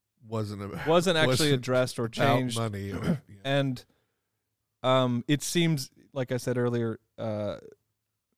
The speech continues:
Speaker 2: sad. It's insurmountable. Um, it feels like, how will we ever, how will we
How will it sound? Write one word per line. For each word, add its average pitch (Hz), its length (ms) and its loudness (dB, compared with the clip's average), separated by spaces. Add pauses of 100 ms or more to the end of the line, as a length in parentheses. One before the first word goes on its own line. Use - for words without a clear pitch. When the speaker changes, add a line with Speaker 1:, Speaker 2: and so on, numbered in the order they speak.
(560)
Speaker 2:
sad. - 420 -6 (100)
It's - 180 -14
insurmountable. 110 720 -6 (280)
Um, 107 240 -6
it 110 80 -8
feels 120 320 -2
like, 110 220 -2 (200)
how 131 320 2
will 139 200 6
we 127 180 4
ever, 110 480 -2 (760)
how 143 120 2
will 165 100 4
we 156 160 4